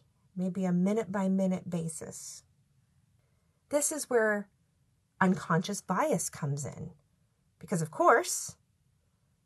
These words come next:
if it's unconscious, we're not actively aware of it. So how do we become more aware of the assumptions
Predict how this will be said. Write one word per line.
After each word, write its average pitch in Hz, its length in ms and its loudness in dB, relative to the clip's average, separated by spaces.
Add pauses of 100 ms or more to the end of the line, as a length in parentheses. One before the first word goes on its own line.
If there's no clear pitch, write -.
if - 80 -14
it's 156 120 -2
unconscious, 277 760 2 (340)
we're 160 300 2
not 165 200 2
actively 156 460 0
aware 165 320 0
of 82 80 -8
it. - 280 -14 (1400)
So - 140 -6
how 247 240 2
do 269 80 -4
we 240 160 -4
become 214 420 -6
more 196 220 2
aware 180 580 0
of 180 180 -4
the 170 120 -2
assumptions 170 720 -2